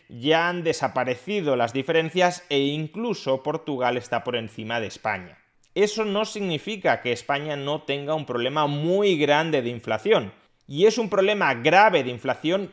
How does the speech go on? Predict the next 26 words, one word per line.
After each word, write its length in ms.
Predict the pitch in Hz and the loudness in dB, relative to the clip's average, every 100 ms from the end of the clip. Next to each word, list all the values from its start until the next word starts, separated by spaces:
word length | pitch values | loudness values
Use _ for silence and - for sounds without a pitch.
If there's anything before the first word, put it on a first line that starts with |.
| - | -4
previo 460 | 190 214 233 180 135 | 2 6 6 6 4
a 60 | |
la 140 | 123 117 | 4 2
guerra 300 | 120 113 110 | 2 0 -4
en 80 | |
Ucrania. 520 | 107 104 90 87 82 - _ - | -6 -8 -10 -12 -20 -20 _ -6
Es 180 | 165 196 | -4 -2
un 120 | 214 | -4
problema 440 | 190 185 196 185 | 0 2 2 2
grave 520 | 147 151 185 233 202 135 | 2 6 8 8 6 2
de 40 | |
inflación 600 | 127 127 123 - 156 196 | 0 -2 -2 0 -4 -2
que, 100 | 196 | -6
si 140 | - | -8
no 100 | 123 | -8
se 120 | 131 165 | -6 -6
resuelve 480 | 151 156 143 139 | -6 -4 -4 -4
pronto, 580 | 135 160 185 185 170 196 - _ | -4 2 2 4 0 0 -6 _
terminará 640 | - 143 143 131 127 160 | -2 0 0 -2 2 4
socavando 1080 | 196 - 220 156 147 139 147 196 208 151 127 | 2 0 -2 2 4 4 4 4 4 2 0
los 160 | 139 135 | 0 -4
fundamentos 680 | - 123 113 120 127 165 | -8 -6 -4 -4 -6 -6
de 80 | 156 | -2
la 100 | 139 | 0
economía 440 | 113 110 104 120 139 | 0 -4 -6 -6 -6
española. 560 | - 107 151 180 95 | -6 -4 2 2 0